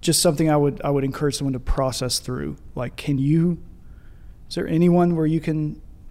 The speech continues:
you can highlight that need and where you can be praying for them? Is there anyone like that, um, in your,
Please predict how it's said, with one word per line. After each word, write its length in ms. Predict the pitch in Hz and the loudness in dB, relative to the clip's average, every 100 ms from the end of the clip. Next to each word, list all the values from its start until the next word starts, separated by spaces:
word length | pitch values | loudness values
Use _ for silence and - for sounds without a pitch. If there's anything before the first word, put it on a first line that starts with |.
| - | -8
you 100 | 160 | -4
can 120 | 151 | -2
highlight 440 | 135 - 147 151 143 | -2 2 4 4 2
that 140 | - | -2
need 220 | 135 151 | 0 2
and 80 | 156 | 2
where 100 | 127 | 0
you 80 | 127 | -2
can 140 | 131 | -2
be 140 | 127 135 | 0 -2
praying 400 | - 127 127 143 | -2 -4 -2 -2
for 180 | 156 156 | 0 0
them? 180 | 165 160 | 2 0
Is 80 | 131 | -2
there 120 | 127 | -4
anyone 340 | 147 151 143 127 | 0 2 2 0
like 240 | 123 135 | -4 -4
that, 260 | 131 123 - - - - - - - - | -6 -6 -8 -14 -18 -20 -20 -20 -18 -12
um, 480 | - 127 120 127 - - - | -8 -6 -6 -8 -10 -12 -6
in 120 | 135 | -4
your, 440 | 127 123 123 120 | -2 -2 -4 -6